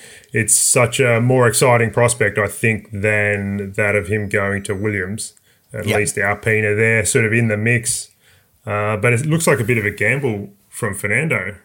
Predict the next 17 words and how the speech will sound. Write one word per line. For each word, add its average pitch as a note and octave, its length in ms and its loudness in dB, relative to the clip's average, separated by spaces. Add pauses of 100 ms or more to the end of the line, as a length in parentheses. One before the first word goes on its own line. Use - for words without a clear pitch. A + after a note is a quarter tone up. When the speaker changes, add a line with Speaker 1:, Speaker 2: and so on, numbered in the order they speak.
(120)
Speaker 1:
right? B2 240 -2
I C3 80 -2
mean, A#2 260 0
Aston A#2+ 340 -2
Martin B2 360 -4
are G#2 260 -6 (260)
pretty D3 280 0
much B2 260 0
nowhere B2+ 400 4
at A2+ 80 -4
the A2 80 -4
moment. A#2+ 380 2
It's G2+ 180 -6
not C3 180 -4
really A2+ 240 -2
a G#2 40 -4
convincing G#2+ 800 -4